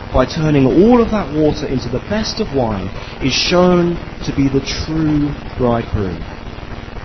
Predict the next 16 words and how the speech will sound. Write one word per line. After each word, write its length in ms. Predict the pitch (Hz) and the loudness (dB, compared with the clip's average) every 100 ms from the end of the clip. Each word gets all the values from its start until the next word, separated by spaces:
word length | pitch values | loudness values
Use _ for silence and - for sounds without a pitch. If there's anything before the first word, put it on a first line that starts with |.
| - - - - - | -12 -12 -12 -12 2
Because 300 | 160 165 139 | 4 6 4
just 480 | - 180 226 247 - 185 | 2 2 2 0 -4 2
as 200 | 196 - | 2 4
the 100 | 175 | 6
wine 340 | 170 170 165 | 8 8 6
is 120 | 143 | 4
a 80 | 151 | 2
picture 560 | - - - 104 135 190 - - | 0 0 -2 -2 -4 -6 -10 -2
of 180 | 143 139 | 0 2
God's 200 | 151 147 | 0 2
abundant 580 | 143 - 190 214 208 190 | -2 2 4 6 4 2
provision 440 | - 156 151 143 139 | 0 0 2 2 2
in 220 | 139 123 | 2 2
restoring 640 | 127 - 226 262 247 170 | 2 0 4 6 8 6
his 220 | 120 113 | 4 0
people, 340 | - 98 - | -2 -2 -4